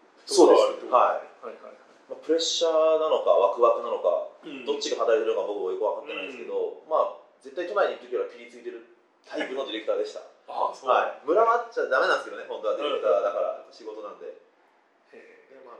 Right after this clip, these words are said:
Speaker 1: みんな得意とする場所は違いますからね。
Speaker 2: ああ、そうなんですね。
Speaker 1: はい。
Speaker 2: えっと、そうか、じゃあ、まあ、渋谷が超得意みたいな人もいる。
Speaker 1: うん。
Speaker 2: ってことですね。
Speaker 1: そうですね。
Speaker 2: はいはい。
Speaker 1: まあ、新宿の、ね、夜のお仕事してる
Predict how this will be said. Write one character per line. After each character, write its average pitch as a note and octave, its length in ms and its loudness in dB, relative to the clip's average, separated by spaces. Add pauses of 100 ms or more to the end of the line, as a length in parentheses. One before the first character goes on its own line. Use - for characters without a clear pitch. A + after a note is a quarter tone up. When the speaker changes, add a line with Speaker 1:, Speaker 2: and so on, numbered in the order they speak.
(120)
Speaker 1:
み F#3+ 80 -12
ん B3 60 -2
な - 20 -4
得 - 160 -8
意 - 80 -10
と - 60 -18
す - 100 -16
る - 20 -12
場 - 60 -6
所 - 120 -8
は - 40 -6
違 C3 160 -12
い C3+ 80 -10
ま - 60 -14
す - 80 -20
か - 60 -2
ら D#3 120 4
ね。 - 0 -
Speaker 2:
あ D3 80 6
あ、 - 80 -2
そ D3+ 140 0
う C#3+ 40 -2
な C3 60 -6
ん - 80 -8
で - 40 -18
す - 40 -20
ね。 A2+ 80 -10
Speaker 1:
は F#2+ 400 -2 (720)
い。 C#3 80 -6
Speaker 2:
え - 0 -
っ C3+ 80 -10
と、 C3 80 -20
そ - 80 -14
う - 80 -6
か、 - 80 -4
じ D3+ 60 -2
ゃ B2+ 40 0
あ、 A#2 40 -4
ま A2+ 100 -10
あ、 - 80 -18
渋 - 240 -6
谷 F#3+ 80 -2
が F3+ 160 4
超 D3+ 160 -2
得 A2+ 160 -12
意 G#2+ 80 -18
み - 80 -20
た - 40 -20
い - 40 -20
な - 40 -20
人 D3+ 120 -16
も D3 80 -10
い - 80 -16
る。 - 80 -20 (160)
Speaker 1:
う D#3+ 40 -20
ん。 D#3 40 -18
Speaker 2:
っ - 40 -20 (520)
て - 20 -20
こ - 140 -20
と - 60 -20
で - 20 -20
す - 0 -
ね。 - 80 -20
Speaker 1:
そ B2 80 4
う - 40 6
で - 40 0
す - 160 -12
ね。 - 80 -
Speaker 2:
は B2+ 80 -6
い - 0 -
は - 0 -
い。 - 20 -6 (460)
Speaker 1:
ま - 20 -6
あ、 - 60 -6
新 D#3+ 240 -4
宿 C#3+ 240 -6
の、 C#3 480 -2 (480)
ね、 D#3 240 -10 (160)
夜 E3+ 320 6
の F#2 240 -6 (100)
お - 60 -16
仕 A2+ 160 -10
事 - 160 -6
し - 80 -20
て F#2+ 80 -10
る - 80 -10